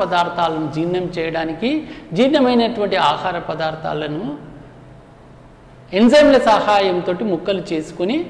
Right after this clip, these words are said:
ముఖ్యంగా స్టార్చ్ వంటి పిండి పదార్థాలను జీర్ణం చేయడానికి ఈ స్ఫటిక దండము అనేటువంటిది తోడ్పడుతుంది. శ్వాస అవయవాలు, ఇవి కూడా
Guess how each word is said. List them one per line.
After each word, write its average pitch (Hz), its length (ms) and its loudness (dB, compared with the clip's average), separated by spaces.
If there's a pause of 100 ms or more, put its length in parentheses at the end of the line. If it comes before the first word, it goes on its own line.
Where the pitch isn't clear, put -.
(760)
ముఖ్యంగా 302 460 4
స్టార్చ్ 247 460 6
వంటి 214 260 2
పిండి 214 300 0
పదార్థాలను 170 600 0
జీర్ణం 175 320 0 (120)
చేయడానికి 147 520 0 (420)
ఈ - 20 2 (120)
స్ఫటిక 214 380 2 (120)
దండము 175 400 0
అనేటువంటిది 151 560 -6 (180)
తోడ్పడుతుంది. 131 720 -6 (1120)
శ్వాస 220 360 6
అవయవాలు, 139 420 0 (360)
ఇవి 302 200 4
కూడా 285 160 8